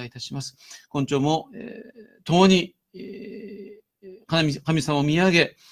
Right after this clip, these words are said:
えー、御言葉に学びたいと思います。どうぞ神様、あなたご自身がお一人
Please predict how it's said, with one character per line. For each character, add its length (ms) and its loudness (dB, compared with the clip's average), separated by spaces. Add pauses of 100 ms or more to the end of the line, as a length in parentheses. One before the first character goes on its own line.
(300)
え 160 -10
ー、 120 2
御 80 2
言 120 2
葉 80 6
に 80 2
学 220 4
び 40 -2
た 100 0
い 80 0
と 60 -8
思 120 -4
い 60 -2
ま 120 -2
す。 160 -10 (420)
ど 100 2
う 40 2
ぞ 260 0
神 200 -2
様、 580 0
あ 20 -2
な 140 2
た 80 2
ご 100 2
自 260 -2
身 60 0
が 260 4
お 80 -4
一 160 -8
人 40 0